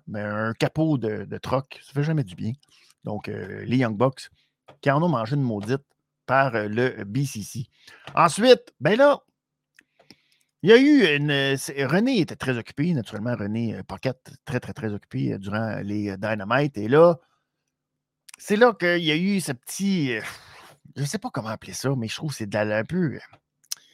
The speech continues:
bref, je vous explique, et je vous explique à quel point c'est des affaires de même qui me gossent à All Elite Wrestling. Euh, euh, donc, René qui est en compagnie de Orange Cassidy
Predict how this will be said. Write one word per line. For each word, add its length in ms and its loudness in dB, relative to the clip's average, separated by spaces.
bref, 460 4
je 120 -4
vous 140 4
explique, 680 2
et 80 -8
je 80 -6
vous 120 -2
explique 300 -2
à 60 2
quel 180 -2
point 300 2
c'est 200 -10
des 180 2
affaires 260 2
de 60 0
même 240 0
qui 120 -8
me 100 -6
gossent 520 -2
à 200 -4
All 100 2
Elite 320 -4
Wrestling. 460 -6
Euh, 580 6
euh, 200 -2
donc, 220 2
René 300 2
qui 80 0
est 100 -2
en 720 -8
compagnie 340 -4
de 480 -8
Orange 260 -4
Cassidy 460 -2